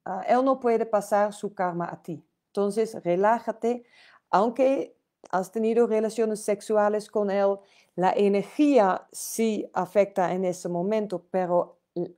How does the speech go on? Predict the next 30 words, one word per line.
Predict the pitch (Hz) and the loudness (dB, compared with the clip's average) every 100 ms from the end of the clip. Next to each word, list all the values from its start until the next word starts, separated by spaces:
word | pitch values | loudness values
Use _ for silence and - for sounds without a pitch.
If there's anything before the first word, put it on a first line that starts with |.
| _ | _
karma | 196 190 185 180 175 - | -2 -2 -2 -4 -4 -8
no. | 156 156 175 151 - _ _ _ _ _ _ | -12 -4 -4 -4 -8 _ _ _ _ _ _
Esta | 214 208 202 | -6 -2 -2
es | 190 | 0
muy | 196 190 | 0 0
importante. | 175 170 160 165 156 151 151 _ _ _ _ | -2 -8 -8 -8 -8 -14 -20 _ _ _ _
No | - 233 | -4 -2
puedes | 240 254 233 | 4 4 4
pasar | 233 208 208 202 196 | -2 -4 2 4 4
de | 175 | 0
padres | 175 185 185 170 | 0 2 2 0
a | 170 190 | 0 0
hijos, | 262 - 240 240 | -2 -2 -6 -6
tampoco | - 185 175 196 196 196 190 | -6 -8 0 0 0 0 0
de | 180 170 165 | 0 -2 -2
pareja | 165 156 160 156 - 147 _ _ - | -4 -6 -4 -6 -10 -20 _ _ -14
a | 160 | -10
pareja. | 156 151 151 - _ _ _ _ _ _ - | -10 -10 -14 -16 _ _ _ _ _ _ -4
Esta | 214 214 214 | -4 -2 -2
no | 190 185 | -2 -4
pasa. | 175 151 170 _ _ _ _ _ | -12 -14 -20 _ _ _ _ _
Por | 294 302 | 0 2
supuesto, | 302 226 214 208 240 240 - _ _ _ | 0 2 2 2 0 0 -2 _ _ _
am, | 196 190 185 185 - _ _ _ _ _ _ _ _ _ | -2 0 0 -2 -10 _ _ _ _ _ _ _ _ _
puedes | - 220 214 208 | 0 2 4 0
arrepentir, | - 208 208 208 202 202 247 226 | 0 -2 -2 -2 -4 -2 -2 -2
pero | 208 202 | -4 -4
no | 190 202 | -4 -6
te | 180 | -10
sirve. | - 196 180 156 | -14 -14 -12 -18